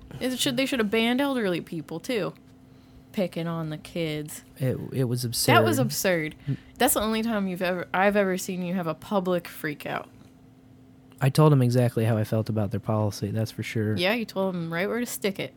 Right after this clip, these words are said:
Speaker 1: <laughs>
Speaker 2: That's for sure. I wasn't really nice about it, let's
Speaker 1: Nope.
Speaker 2: say.
Speaker 1: No. But hey, uh, there's some covid-related weed studies going on.
Speaker 2: Oh?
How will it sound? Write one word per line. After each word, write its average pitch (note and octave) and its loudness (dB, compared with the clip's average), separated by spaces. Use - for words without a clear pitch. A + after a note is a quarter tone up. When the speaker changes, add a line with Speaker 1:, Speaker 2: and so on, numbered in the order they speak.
Speaker 1:
<laughs> - -12
Speaker 2:
That's A#2 -2
for A2+ -4
sure. A#2 0
I A#2 0
wasn't A#2 0
really A#2 0
nice A#2 -2
about A2 -2
it, A2+ -4
let's A3 -2
Speaker 1:
Nope. A2+ 0
Speaker 2:
say. - -
Speaker 1:
No. D#3+ -6
But G3 -2
hey, A3+ 0
uh, F3+ 2
there's G#3 0
some F#3 -4
covid-related F#3+ 2
weed E3+ -2
studies E3+ -2
going E3 -2
on. D#3+ -4
Speaker 2:
Oh? B2+ 2